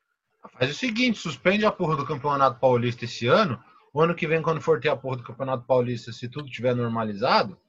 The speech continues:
faz ali duas rodadas de, de pré-seleção ali pra resolver quem ganhou a porra de, do ano de dois mil e vinte, entendeu?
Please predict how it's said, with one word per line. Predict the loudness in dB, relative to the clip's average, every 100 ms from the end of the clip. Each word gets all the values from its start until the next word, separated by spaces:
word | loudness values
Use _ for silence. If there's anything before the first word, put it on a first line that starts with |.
| _ _ _
faz | 2 6
ali | 6 6
duas | 2 4
rodadas | 4 6 6 6 2
de, | 0 -2 -4 -8
de | -8 -6 -8 -10 0
pré-seleção | 4 4 2 -2 -2 -2 0 0
ali | -2
pra | 2 2
resolver | 4 2 2
quem | 0 0
ganhou | 2 4 4 2
a |
porra | 2 0 -2
de, | -4
do | -4 -2
ano | 0 0
de |
dois | -2 -2
mil | 0 -2
e |
vinte, | -2 -6 -6 -10
entendeu? | -10 -8 -10